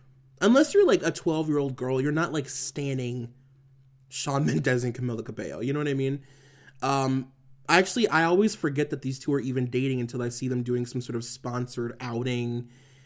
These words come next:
where they're, like, holding a product in clear view and sharing an ice cream cone or something. Um, that or performing one of the songs that they, in quotes, wrote together on an award show. Now,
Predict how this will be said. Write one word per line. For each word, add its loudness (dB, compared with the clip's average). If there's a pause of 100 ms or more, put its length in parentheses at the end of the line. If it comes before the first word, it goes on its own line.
(200)
where 2
they're, 2
like, -2
holding -2
a -4
product -4
in -2
clear -2
view 0
and -4
sharing -4
an -4
ice -6
cream -4
cone -4
or -4
something. -4 (560)
Um, 2 (1120)
that 4
or 4
performing 0
one 2
of 0
the -2
songs -2
that -2
they, -2 (300)
in -2
quotes, -2
wrote -2
together -2
on -2
an 0
award -4
show. -2 (1080)
Now, 10